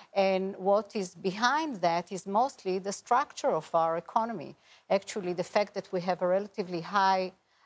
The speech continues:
uh, proportion of high-tech sector that not only did not suffer,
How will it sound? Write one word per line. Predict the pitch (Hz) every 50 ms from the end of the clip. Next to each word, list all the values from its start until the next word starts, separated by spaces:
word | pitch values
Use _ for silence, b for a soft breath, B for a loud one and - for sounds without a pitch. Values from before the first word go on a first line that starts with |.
| b b
uh, | 170 165 165 165 165 165 - - _ _ _ _ - _ _ _ _ _ - - - - _ _
proportion | - - 220 - - 247 233 247 269 262 - - 185 165
of | 160 165 - -
high-tech | - 233 226 254 262 - - 165 165 -
sector | - - 151 151 - - - - 196 208 220
that | 180 175 - -
not | 208 196 208 214 - -
only | 190 180 202 202 185 185 185
did | 180 151 175 170 170
not | 180 180 175 180 180 - - _
suffer, | - - - - 233 220 247 247 - - 202 175 170 170